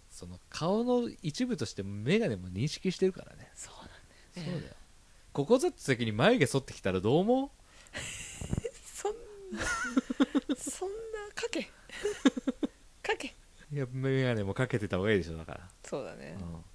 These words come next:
Speaker 2: いやー、確かに。
Speaker 1: そう。それはね、ちょっとね、なんかの機会で言えたらと思ってたんだけど。
Speaker 2: よかったね。
Speaker 1: ここで思いがけず言えてよかった。あの、女の子に安易にメガネ外させんな。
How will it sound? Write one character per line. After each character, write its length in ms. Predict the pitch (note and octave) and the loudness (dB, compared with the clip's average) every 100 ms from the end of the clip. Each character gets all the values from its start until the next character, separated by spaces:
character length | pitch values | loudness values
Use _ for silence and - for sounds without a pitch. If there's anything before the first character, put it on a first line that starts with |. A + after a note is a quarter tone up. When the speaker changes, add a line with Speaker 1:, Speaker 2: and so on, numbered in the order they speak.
| - - - - - - - | -20 -20 -20 -20 -20 -20 -18
Speaker 2:
い 40 | B2 | -14
や 440 | - F#2 - - - | -14 -14 -12 -14 -16
ー、 60 | - | -16
確 140 | E3 - | -14 -14
か 60 | |
に。 60 | - - | -18 -16
Speaker 1:
そ 160 | - F#2 | -8 -8
う。 60 | - | -2
そ 120 | - | 4
れ 80 | E3+ | 6
は 120 | F3+ | 6
ね、 180 | E3 D3+ | 4 0
ち 80 | D3 | -2
ょ 20 | |
っ 20 | |
と 160 | - G2+ | -2 -2
ね、 200 | F2+ E2+ - - - - | -4 -8 -10 -16 -20 -8
な 160 | C#3 F#3 | 0 0
ん 80 | F3+ | 4
か 100 | B2+ | 4
の 80 | |
機 140 | A#2+ - | 2 4
会 160 | G#2 | 4
で 180 | G#2 G#2+ - | 6 2 0
言 160 | A#2 | 2
え 100 | A#2 | 2
た 120 | A2+ G#2+ | 4 2
ら 120 | F#2 | 2
と 100 | F2+ | -2
思 80 | F2 | -10
っ 40 | |
て 120 | - | -12
た 100 | E2 | -14
ん 40 | D2+ | -14
だ 60 | D#2+ | -16
け 60 | - | -18
ど。 220 | G2+ - - | -18 -16 -4
Speaker 2:
よ 120 | E3+ | -2
か 80 | D#3 | -2
っ 20 | |
た 120 | - | -2
ね。 120 | C4 E3+ | -2 0
Speaker 1:
こ 80 | B2+ | 0
こ 140 | D#3 | 4
で 140 | C3 A#2+ | 4 4
思 300 | C3+ C3 D3 | 2 2 4
い 60 | |
が 100 | C#3+ | 4
け 80 | D3 | 2
ず 120 | A2 | 2
言 80 | F#2+ | 0
え 40 | F#2+ | 0
て 100 | G2 | 0
よ 80 | F#2+ | -4
か 80 | |
っ 40 | F2+ - | -8 -14
た。 100 | - | -6
あ 160 | A2+ G#2+ | -2 0
の、 180 | G#2+ A2 E3+ | 0 -2 0
女 320 | C3+ F3 G3 | 0 4 4
の 100 | E3 | 4
子 200 | - G2+ | 2 0
に 200 | G2 G2 - | 0 -6 2
安 200 | C#3 E3 | 4 6
易 60 | |
に 60 | A2 | 4
メ 140 | C3+ | 2
ガ 80 | B2+ | 2
ネ 60 | E2+ | 2
外 200 | G2 - | 2 2
さ 80 | A#2+ | 2
せ 120 | B2 | 2
ん 60 | |
な。 140 | E2+ | 2